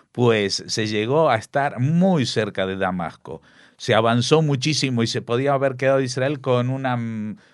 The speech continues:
con una franja de seguridad tremenda, y simplemente se quedó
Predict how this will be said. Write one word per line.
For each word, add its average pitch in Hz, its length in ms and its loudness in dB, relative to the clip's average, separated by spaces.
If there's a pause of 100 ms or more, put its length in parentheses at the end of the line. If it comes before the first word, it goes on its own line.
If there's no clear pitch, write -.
(160)
con 120 220 -2
una 131 220 -2
franja 151 500 2
de 117 100 2
seguridad 123 600 0
tremenda, 110 440 -2
y 104 60 -4
simplemente 151 560 -4
se 123 200 -6
quedó 139 360 0